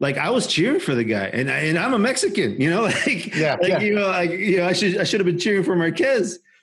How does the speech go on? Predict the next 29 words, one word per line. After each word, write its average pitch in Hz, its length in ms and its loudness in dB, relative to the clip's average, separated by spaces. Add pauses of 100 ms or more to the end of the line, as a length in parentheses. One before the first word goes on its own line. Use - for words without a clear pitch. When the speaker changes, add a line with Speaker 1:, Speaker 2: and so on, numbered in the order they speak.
(260)
Speaker 1:
but, 165 180 2
like, 165 340 0
you 165 120 2
know, 151 200 0
but 147 200 -4
I 175 80 0
was 392 120 0
cheering 202 300 -2
for 190 120 -6
Manny, 208 520 -2
and, 143 300 -4 (240)
and, 139 260 -4
uh, 135 320 0
to 135 100 -10
see 214 200 -4
him 208 140 -2
get 170 160 -4
knocked 165 240 -6
out, 214 180 -4
'cause 139 200 -4
I, 185 80 -8 (680)
yeah, 214 240 -2
and 160 100 2
you're 175 120 4
right 196 340 -2
on 143 120 -2
all 160 160 0
points. 165 360 -8
Like, 120 180 -4